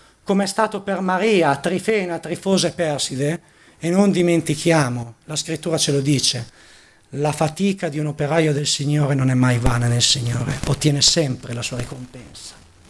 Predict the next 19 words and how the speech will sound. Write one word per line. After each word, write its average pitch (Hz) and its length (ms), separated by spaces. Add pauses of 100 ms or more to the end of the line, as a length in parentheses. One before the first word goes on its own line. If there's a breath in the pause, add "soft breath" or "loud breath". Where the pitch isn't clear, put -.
(1000)
Ti - 100
piacerebbe 208 520
essere 190 300
considerato 190 840
degno 185 300
di 175 120
lode 180 360
come 170 400
Epeneto? 165 680 (1600)
Ti 190 120
piacerebbe 214 520
essere 196 380
distinto, 190 1120 (540)
farti 208 360
notare 190 640
all'interno 185 880
degli 175 240
anziani 196 380
dell'assemblea 175 960